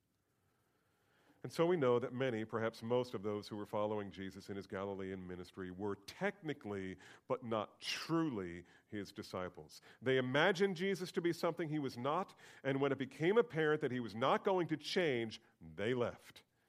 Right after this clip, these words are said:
They renounced their discipleship. They turned apostate. I think it's important to note here, however, that it is possible to be a false disciple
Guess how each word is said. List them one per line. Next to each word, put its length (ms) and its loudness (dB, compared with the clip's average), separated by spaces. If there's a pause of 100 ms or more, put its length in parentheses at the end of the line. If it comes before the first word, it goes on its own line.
(260)
They 140 -2
renounced 460 -2
their 120 0
discipleship. 800 -6 (280)
They 120 -8
turned 560 -6
apostate. 560 -16 (2750)
I 60 -8
think 180 -6
it's 120 -4
important 360 -2
to 80 -4
note 240 0
here, 320 -4
however, 380 -6 (1200)
that 120 -2
it 120 -2
is 140 -2
possible 600 -4
to 120 -12
be 140 -6
a 60 -6
false 300 -4
disciple 640 -8